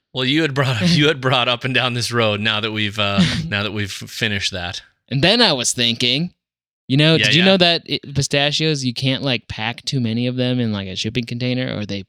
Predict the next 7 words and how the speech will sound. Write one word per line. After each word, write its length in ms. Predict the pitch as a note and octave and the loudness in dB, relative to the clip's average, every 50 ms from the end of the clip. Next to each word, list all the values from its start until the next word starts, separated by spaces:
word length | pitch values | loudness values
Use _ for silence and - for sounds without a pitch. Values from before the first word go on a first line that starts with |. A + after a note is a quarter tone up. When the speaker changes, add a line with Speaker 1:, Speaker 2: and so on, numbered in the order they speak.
| _ - _ _ _ _ - | _ -20 _ _ _ _ -12
Speaker 2:
it, 120 | - - _ _ _ _ _ _ _ | -12 -12 _ _ _ _ _ _ _
like, 340 | A2 G#2 G2 F#2+ A#2 G2+ - _ | -14 -12 -12 -12 -14 -18 -18 _
explode? 720 | - A2+ - - - - - G2 G2 G2+ A2+ C3+ C#3 D3 - _ _ _ _ _ _ _ _ _ _ _ _ _ _ _ _ _ _ _ _ _ _ _ _ _ _ _ _ _ _ | -10 -4 -2 -2 -2 0 0 -2 0 2 2 0 0 -2 -6 _ _ _ _ _ _ _ _ _ _ _ _ _ _ _ _ _ _ _ _ _ _ _ _ _ _ _ _ _ _
Speaker 1:
What? 400 | - C#3+ F3 F#3+ - - - - _ _ _ _ _ _ _ _ - | -8 -6 -6 -6 -6 -6 -8 -10 _ _ _ _ _ _ _ _ -12
Speaker 2:
Yeah, 320 | - G#2 - - A#3+ A#3 - - - - - - _ _ | -8 -6 -4 -4 -4 -6 -8 -10 -12 -16 -18 -20 _ _
that's 200 | - A#2+ - - | -12 -8 -6 -4
right. 260 | C3 C3 B2+ E2 - | -4 -4 -4 -6 -8